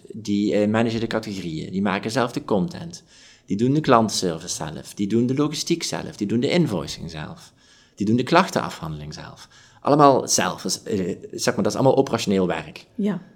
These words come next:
Speaker 1: Als je dat dan vergelijkt met nu het sneller schaalbare, eh, bol punt com bijvoorbeeld, een voorbeeld dat iedereen kent,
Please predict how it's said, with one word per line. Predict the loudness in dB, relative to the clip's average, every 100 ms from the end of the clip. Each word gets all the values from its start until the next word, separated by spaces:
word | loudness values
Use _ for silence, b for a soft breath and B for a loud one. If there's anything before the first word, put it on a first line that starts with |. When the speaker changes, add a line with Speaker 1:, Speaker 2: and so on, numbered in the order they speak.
| -18
Speaker 1:
Als | -8 -6
je | 0
dat | 0
dan | 2 0 0 -4 -12
vergelijkt | -4 -2 0 2 2 0
met | -4 2
nu | 2 2
het | 0 -6 -10 _ _ _
sneller | -6 0 0 -2
schaalbare, | 0 0 0 -2 -4 -8 -14 -18 _ _ _ _
eh, | -2 -2 -2
bol | 0 0
punt | 0
com | -4 -4
bijvoorbeeld, | -2 0 0 -2 -6
een | -12
voorbeeld | -10 -6
dat | -6
iedereen | -4 -6
kent, | -6 -6